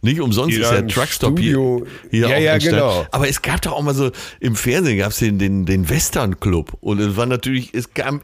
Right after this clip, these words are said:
Speaker 1: immer Leute aus Hamburg. Und Hamburg ist ja auch, ja, vielleicht Berlin auch noch, so die deutsche Stadt, wo du auch einfach mal so Typen siehst mit einem langen schwarzen Mantel, Cowboy-Hut,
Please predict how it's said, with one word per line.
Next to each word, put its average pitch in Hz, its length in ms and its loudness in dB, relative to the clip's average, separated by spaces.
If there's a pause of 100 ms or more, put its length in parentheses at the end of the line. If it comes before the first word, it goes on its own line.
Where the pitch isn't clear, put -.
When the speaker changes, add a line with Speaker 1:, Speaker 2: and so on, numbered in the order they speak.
(140)
Speaker 1:
immer 208 440 -4
Leute 151 600 -4
aus 110 240 -4
Hamburg. 123 400 0 (280)
Und 147 240 -2 (560)
Hamburg 196 340 -2
ist 156 140 -2
ja 151 200 0
auch, 131 360 -4 (120)
ja, 76 180 -4
vielleicht 95 380 -2
Berlin 95 380 2
auch 117 200 0
noch, 98 320 -2 (540)
so 95 120 -4
die 107 360 -6
deutsche 101 320 -4
Stadt, - 260 -6 (120)
wo 139 80 -4
du 185 100 -4
auch 175 160 -8
einfach 190 200 -6
mal 175 280 -4 (500)
so 127 80 -2
Typen 196 380 -2
siehst 113 300 0
mit 127 100 2
einem 113 100 2
langen 135 320 0
schwarzen 123 460 -2
Mantel, 127 340 -2
Cowboy-Hut, 131 800 0